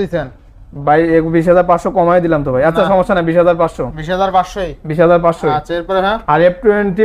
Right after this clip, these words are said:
Speaker 2: ওয়ান এস Pro যেটা আট জিবি একশো আঠাশ জিবি,
Speaker 1: কত?
Speaker 2: যেটা ফোর জি, এটা হচ্ছে আপনার উনিশ হাজার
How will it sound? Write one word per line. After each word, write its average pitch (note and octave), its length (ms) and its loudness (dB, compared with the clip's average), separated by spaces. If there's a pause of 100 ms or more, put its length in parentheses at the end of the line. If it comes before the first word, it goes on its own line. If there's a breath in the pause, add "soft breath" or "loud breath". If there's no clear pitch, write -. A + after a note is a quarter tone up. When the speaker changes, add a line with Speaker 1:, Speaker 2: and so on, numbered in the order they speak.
Speaker 2:
ওয়ান F#3+ 260 4
এস G3 160 -4
Pro G#3+ 220 2
যেটা G3+ 220 2
আট F#3 100 0
জিবি G3+ 180 -2
একশো G3+ 160 -6
আঠাশ F#3 200 0
জিবি, G#3 220 2
Speaker 1:
কত? - 320 -12
Speaker 2:
যেটা E3+ 140 2 (120)
ফোর F#3 140 2 (100)
জি, A#3 100 0 (720 soft breath)
এটা F3+ 140 4 (100)
হচ্ছে F#3+ 240 -2 (120)
আপনার G3 260 -2 (100)
উনিশ G3 200 -2
হাজার F#3+ 140 2